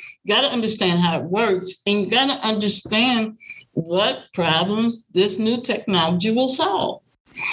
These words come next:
from healthcare to finance, even to gaming. You know,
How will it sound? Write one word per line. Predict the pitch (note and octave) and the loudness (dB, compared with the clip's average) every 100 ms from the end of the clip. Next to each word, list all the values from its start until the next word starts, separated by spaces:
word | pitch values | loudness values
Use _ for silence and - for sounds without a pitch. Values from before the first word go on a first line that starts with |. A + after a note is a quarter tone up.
| - - | -6 -10
from | - G3+ F#3 F3+ | -4 0 2 0
healthcare | F3+ A#3+ B3 A#3+ - - C#4 B3+ B3+ B3+ C4 C4 - _ - - F#3 - - | -2 -2 0 0 -4 -4 0 2 0 -2 -6 -10 -14 _ -12 -6 -6 -8 -8
to | - - G#3 F#3+ F3 F3 E3+ E3+ | -6 -2 0 2 2 -2 -4 -6
finance, | A#3+ A#3+ B3 B3 A#3+ A#3+ A#3+ B3+ - - - - - - _ | 0 2 2 2 2 2 0 -4 -6 -6 -6 -14 -14 -18 _
even | A#3 C4+ C#4+ | -2 2 2
to | C#4+ D4 | 0 -2
gaming. | A#3+ C#4+ D#4 F#3+ A2 - - | 0 2 2 0 -2 -6 -2
You | F#3 | 0
know, | G3+ G3+ G3+ G#3 | 2 2 0 -2